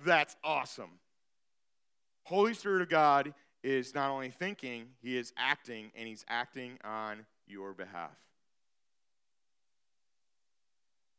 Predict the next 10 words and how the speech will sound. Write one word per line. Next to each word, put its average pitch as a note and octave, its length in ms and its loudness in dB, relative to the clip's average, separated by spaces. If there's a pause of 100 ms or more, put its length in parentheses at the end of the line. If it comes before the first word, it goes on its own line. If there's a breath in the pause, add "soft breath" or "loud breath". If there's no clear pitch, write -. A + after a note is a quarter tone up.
(640)
You - 80 -20
say, A#2 140 -4
"Wow, G2+ 260 -4
that, A2 240 -6 (840)
that's A2 180 -8
intense." G#2 540 -12
It A#2+ 80 -10
is D3+ 140 -10
intense. G2+ 600 -14 (1500)
Because C3 420 -4